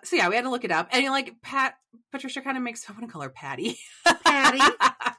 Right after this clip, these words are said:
Speaker 2: Okay, Kevin.
Speaker 1: <laughs> Like, kinda makes fun of Annie. She's, like, low-jacked, and Annie's like, "I don't know."
Speaker 2: I don't know.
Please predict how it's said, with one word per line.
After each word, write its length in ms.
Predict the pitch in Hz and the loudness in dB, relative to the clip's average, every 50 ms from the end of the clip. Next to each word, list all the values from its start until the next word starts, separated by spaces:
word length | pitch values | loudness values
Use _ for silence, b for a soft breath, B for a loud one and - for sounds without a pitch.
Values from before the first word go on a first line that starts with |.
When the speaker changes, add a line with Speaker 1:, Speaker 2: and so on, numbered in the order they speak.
| - - | -4 -4
Speaker 2:
Okay, 300 | 220 220 214 - 269 311 | -4 -2 0 -2 -2 -2
Kevin. 440 | 320 - - 190 180 147 160 156 165 277 | -4 -4 -2 -2 -2 -2 -2 -2 0 0
Speaker 1:
<laughs> 40 | - - 330 339 330 - 320 269 - - - - 233 233 - - 247 233 240 B B 381 392 349 B | 2 4 4 4 4 4 4 4 4 2 0 0 0 0 2 2 2 2 2 B B -14 -14 -8 B
Like, 220 | 294 302 302 302 | -2 -2 -2 -4
kinda 280 | - 349 311 269 277 277 | -4 -2 -2 -2 -2 -2
makes 280 | 269 277 277 277 - | -6 -8 -10 -12 -14
fun 220 | - - 240 214 220 | -10 -6 -6 -6 -6
of 100 | 208 190 | -6 -6
Annie. 300 | 160 156 160 160 143 139 | -4 -4 -4 -4 -6 -10
She's, 220 | - - 156 147 | -12 -14 -14 -12
like, 140 | 131 135 131 | -12 -12 -10
low-jacked, 920 | 151 156 151 151 143 139 151 160 160 175 180 175 165 170 190 226 226 - | -10 -8 -4 -2 -2 -2 -2 -4 -6 -4 -2 0 2 2 2 0 -2 -8
and 80 | 147 131 | -14 -14
Annie's 320 | 127 131 135 135 151 139 | -12 -12 -12 -14 -14 -14
like, 160 | 135 131 131 131 | -14 -14 -12 -10
"I 160 | 131 139 147 | -10 -10 -10
don't 160 | 135 110 - | -10 -10 -6
know." 60 | 202 | -4
Speaker 2:
I 200 | 202 208 202 190 | -2 0 0 0
don't 240 | 170 165 160 160 165 | -2 -2 -4 -6 -8
know. 420 | 165 165 156 156 156 156 180 208 | -8 -8 -8 -8 -8 -10 -12 -14